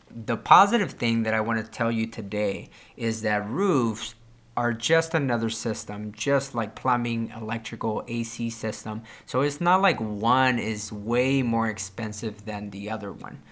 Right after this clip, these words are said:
So, and this is just an estimation, but I see that a lot of people are not scared of plumbing, and plumbing can be anywhere between five, ten, fifteen thousand dollars to replace in a house,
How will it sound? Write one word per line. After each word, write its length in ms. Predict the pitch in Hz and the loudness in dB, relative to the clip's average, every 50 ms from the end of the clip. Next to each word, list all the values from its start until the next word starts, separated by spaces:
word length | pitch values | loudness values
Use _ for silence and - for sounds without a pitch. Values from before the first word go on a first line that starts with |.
| - - - - - | -20 -20 -20 -20 -12
So, 720 | - - - 117 113 110 110 110 110 110 107 107 107 - - | -8 -4 0 2 4 4 6 6 6 4 4 4 2 0 0
and 240 | 123 123 123 131 131 - - | -2 -2 -2 -2 -4 -6 -8
this 340 | 139 117 151 165 160 160 160 | -6 0 0 0 0 2 0
is 100 | 147 - | -2 -2
just 300 | - - 135 127 127 - | 2 2 2 4 4 2
an 120 | 123 117 | 0 0
estimation, 840 | 110 110 - - 113 104 113 147 175 165 131 - - 101 98 110 - - - - - _ | 0 0 -2 -4 -4 0 2 2 2 2 2 0 -2 -6 -8 -8 -12 -14 -20 -20 -14 _
but 680 | 113 104 107 117 117 117 117 113 113 113 113 110 - - - _ _ | -6 2 8 10 10 12 12 10 8 8 6 2 -2 -8 -18 _ _
I 160 | - 117 123 | -2 0 0
see 300 | 123 113 - - 160 160 | 0 -2 -4 -4 -4 -2
that 180 | 160 143 135 117 | 0 2 2 2
a 80 | 117 113 | 2 2
lot 500 | 113 110 113 117 123 135 147 160 170 170 | 0 4 6 8 10 10 10 8 8 6
of 140 | 165 165 | 2 -2
people 560 | - - - 117 110 110 - 107 104 104 - - | -2 -6 -4 -4 -4 -2 -4 -6 -6 -6 -6 -6
are 140 | - 113 110 | -6 -6 -4
not 460 | 110 113 117 127 139 156 180 185 185 | -2 -2 0 2 2 2 2 0 -2
scared 420 | - - - - 117 110 107 104 | -6 -8 -6 -4 -2 -2 0 -2
of 140 | 101 98 95 | -2 -6 -8
plumbing, 640 | - - - 113 110 107 107 107 107 117 147 156 - - - - - _ | -10 -8 -4 -4 -2 -2 -2 -4 -4 -4 -6 -8 -12 -18 -20 -20 -14 _
and 160 | - 107 107 | -6 -6 -6
plumbing 380 | 101 - 135 139 147 160 160 147 | -2 0 0 0 2 0 -2 -2
can 200 | 143 - 127 117 | -2 -4 -4 -2
be 160 | 104 117 113 | 0 0 0
anywhere 300 | 110 110 113 113 113 110 | 0 0 0 0 0 -2
between 440 | 101 98 101 - - 104 104 104 110 | -4 -6 -10 -10 -10 -10 -10 -10 -10
five, 680 | - - - 135 139 143 147 147 147 143 139 131 - - | -8 2 4 6 8 8 8 8 6 4 2 0 -4 -8
ten, 380 | - - 127 131 131 127 120 | -6 -4 -2 -2 -2 -2 -4
fifteen 400 | 117 - 123 120 - - 127 120 | -4 -4 -4 -4 -4 -8 -8 -4
thousand 260 | 117 120 113 107 110 | -4 -4 -4 -4 -4
dollars 300 | 110 113 110 110 110 - | -4 -4 -4 -4 -6 -6
to 100 | - 117 | -10 -10
replace 460 | 104 98 101 - - 117 113 113 - - | -10 -10 -12 -10 -8 -6 -6 -6 -8 -10
in 100 | 110 107 | -10 -10
a 80 | 110 | -10
house, 440 | 113 - 127 131 151 196 208 - - | -4 0 2 2 2 2 -2 -6 -8